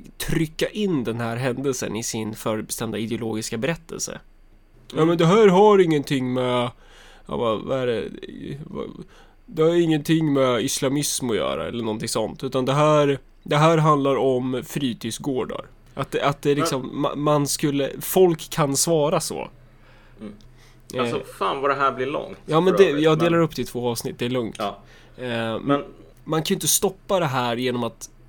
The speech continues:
Speaker 1: bekämpa ondskan, eller vad ska man säga? Folk tror ju att de kommer hejda en sån här utveckling genom att, eh, de <laughs> fortsätter vara precis som de är.
Speaker 2: Ja. Alltså, anledningen till att jag är så jävla säker på att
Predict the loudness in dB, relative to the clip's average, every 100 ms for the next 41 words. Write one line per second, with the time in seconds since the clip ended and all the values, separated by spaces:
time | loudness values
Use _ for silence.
0 | -10 -2 -2 0 -4 -4 -6 -4 -4 -4
1 | -4 -4 -4 -6 -6 -6 -6 -4 -6 -6
2 | -12 -4 0 0 -2 -4 -2 0 0 -2
3 | -4 -6 -4 -2 -4 -6 -4 -4 -6 -12
4 | -20 -20 -6 -2 0 0 0 -2 -4 -6
5 | -4 -4 -6 -8 -10 -10 -8 -8 -8 -6
6 | -6 -6 -8 -10 -16 -18 -20 -20 -20 -20
7 | -20 -20 -20 -20 -20 -18 -16 -10 -10 -8
8 | -8 -8 -4 -4 -4 -4 -2 -2 -6 -8
9 | -8 -8 -8 -8 -8 -12 -18 -20 -20 _
10 | -6 -4 -6 -20 _ _ -20 _ -10 -8
11 | -6 -2 -2 -2 -4 -6 -4 -6 -6 -6
12 | -2 -2 -4 -8 -6 -6 -8 -16 -16